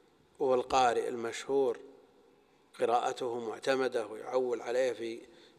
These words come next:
كثير من الأقطار، وقد وصف بسوء الحفظ. وبعض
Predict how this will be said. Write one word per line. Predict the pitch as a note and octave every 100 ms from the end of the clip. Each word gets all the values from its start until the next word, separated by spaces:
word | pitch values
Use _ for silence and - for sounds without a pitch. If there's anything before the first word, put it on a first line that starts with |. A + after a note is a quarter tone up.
| -
كثير | A#2+ C#3+ D3
من | C3 A#2+
الأقطار، | A#2+ A#2+ A#2+ - D3 C3+ B2 - - - - _ _ _ -
وقد | - D3 D3+ C#3
وصف | C3+ D#3 D#3 D3+ A#2+
بسوء | B2 B2 - D3 D3+ C3+
الحفظ. | A#2+ - A#2 - - - - -
وبعض | C3+ C3+ D#3+ C#3